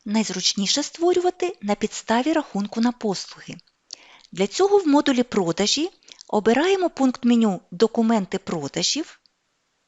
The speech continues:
В разі потреби уточнюємо період, виділяємо рахунок на послуги та натискаємо кнопку «На підставі».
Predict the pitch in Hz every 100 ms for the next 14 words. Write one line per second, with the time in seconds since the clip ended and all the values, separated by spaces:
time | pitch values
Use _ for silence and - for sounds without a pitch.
0 | _ _ _ _ _ _ _ _ _ -
1 | - - 196 214 214 - 233 - 330 285
2 | 202 202 - 208 - 185 175 165 - 294
3 | 240 185 226 - - _ _ _ - -
4 | - - - 180 226 311 339 403 359 339
5 | - 202 185 185 - 240 - 262 269 -
6 | - 311 - _ - - - _ - 202
7 | 202 220 - - 262 330 370 392 _ 220
8 | 220 - - 240 247 262 - - 214 165
9 | 143